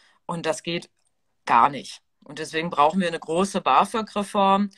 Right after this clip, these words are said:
Ähm, das bezieht sich einerseits natürlich auf die Einkommensgrenzen der Eltern, die einfach viel, viel höher sein müssen. Es bezieht sich darauf, dass wir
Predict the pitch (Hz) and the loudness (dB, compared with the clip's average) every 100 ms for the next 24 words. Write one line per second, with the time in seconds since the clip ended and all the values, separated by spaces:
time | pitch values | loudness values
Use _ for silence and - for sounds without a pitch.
0 | - - - _ 156 160 156 165 160 160 | -20 -20 -20 _ -4 0 0 -4 -14 -14
1 | - 202 151 - 175 - 185 - 185 135 | -14 -6 -6 -6 -10 -6 -6 -6 0 2
2 | 160 170 156 151 - 156 147 170 165 - | 2 0 0 -2 -2 -10 -8 -10 -10 -8
3 | - 147 147 - - 151 175 156 156 - | -2 -2 -2 -6 -2 -2 -2 -8 -10 -8
4 | 151 151 - 151 135 127 170 214 240 254 | -6 -6 -8 -6 -2 0 0 0 0 0
5 | - _ - 170 143 - 156 - 220 220 | -4 _ -10 -4 -4 -4 -14 -8 -6 -4
6 | 170 147 185 220 208 208 214 220 220 247 | -6 -2 0 0 0 0 0 0 -4 -4
7 | 247 - _ _ - - - - - 170 | -6 -8 _ _ -20 -20 -12 -10 -6 -4
8 | - 185 - - 160 160 175 170 170 170 | 2 2 0 2 6 6 8 6 4 -2
9 | 156 - - 160 147 143 | -4 -6 -10 -4 0 0